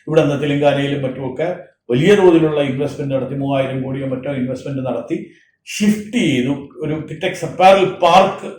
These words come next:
എന്ന് പറയുന്ന രീതിയിൽ തന്നെ തുടങ്ങാനുള്ള ഇനീഷ്യൽ ഇൻവെസ്റ്റ്മെന്റ് ആയിട്ടുള്ള ഏതാണ്ട് രണ്ടായിരത്തി എണ്ണൂറ്റി തൊണ്ണൂറ് കോടി രൂപയോളം ഇൻവെസ്റ്റ് ചെയ്ത് കഴിഞ്ഞു. അപ്പോ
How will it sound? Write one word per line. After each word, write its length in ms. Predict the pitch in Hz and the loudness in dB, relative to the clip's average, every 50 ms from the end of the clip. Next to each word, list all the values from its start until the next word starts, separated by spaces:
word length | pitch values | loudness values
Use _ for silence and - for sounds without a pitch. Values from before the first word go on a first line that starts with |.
| - _ - | -16 _ -6
എന്ന് 140 | 170 180 180 | -2 0 0
പറയുന്ന 440 | 160 160 160 165 165 160 160 160 | 2 2 2 2 2 0 -2 -2
രീതിയിൽ 560 | 160 147 156 170 175 185 190 185 175 165 160 147 | -4 -2 -4 -4 -4 -4 -4 -4 -6 -4 -4 -4
തന്നെ 140 | 143 143 | -4 -4
തുടങ്ങാനുള്ള 640 | 127 120 127 131 143 147 147 147 139 131 123 131 143 | -4 -4 -4 -4 -4 -4 -4 -4 -4 -4 -4 -6 -6
ഇനീഷ്യൽ 420 | 135 127 143 - - - 143 139 | -6 -4 -6 -6 -6 -8 -8 -8
ഇൻവെസ്റ്റ്മെന്റ് 460 | 139 139 139 139 - - 151 143 135 | -6 -6 -6 -6 -8 -10 -10 -6 -4
ആയിട്ടുള്ള 400 | 131 127 127 127 123 123 123 127 | -4 -4 -4 -6 -8 -8 -6 -4
ഏതാണ്ട് 240 | 123 123 123 120 120 | -2 -2 -2 -2 -4
രണ്ടായിരത്തി 460 | 120 120 120 120 123 123 123 123 127 | -4 -6 -4 -4 -4 -4 -4 -6 -6
എണ്ണൂറ്റി 360 | 123 123 127 127 - 127 120 - | -4 -4 -4 -4 -6 -8 -8 -6
തൊണ്ണൂറ് 320 | 127 123 123 123 117 117 | -4 -4 -2 -4 -4 -6
കോടി 220 | 120 123 120 117 | -4 -4 -4 -2
രൂപയോളം 600 | 117 120 120 131 139 131 123 120 120 120 120 - - - _ _ - | -2 0 0 2 2 2 4 2 2 0 -2 -8 -16 -20 _ _ -6
ഇൻവെസ്റ്റ് 340 | 110 131 151 175 160 - - | 0 4 4 4 4 2 0
ചെയ്ത് 300 | 151 127 117 107 - - | 0 0 0 -2 -4 -6
കഴിഞ്ഞു. 260 | 80 80 - - - - _ _ _ _ _ _ _ _ _ _ - 214 | -8 -8 -10 -12 -14 -18 _ _ _ _ _ _ _ _ _ _ 0 2
അപ്പോ 420 | 240 - 285 220 208 214 220 - | 4 8 8 8 8 6 2 -2